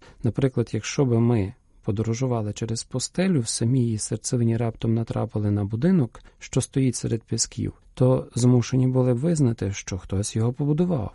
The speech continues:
оскільки будинки в пустелях самі собою не виникають.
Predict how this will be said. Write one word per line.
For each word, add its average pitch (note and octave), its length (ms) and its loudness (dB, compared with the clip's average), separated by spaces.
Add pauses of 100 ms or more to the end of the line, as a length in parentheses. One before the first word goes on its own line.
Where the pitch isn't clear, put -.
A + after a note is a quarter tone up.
(220)
оскільки A2 500 -4
будинки B2+ 540 0
в D3+ 40 -4
пустелях A2+ 540 -2
самі G#2+ 260 0
собою G#2 460 -2
не A#2 120 2
виникають. G#2+ 720 -2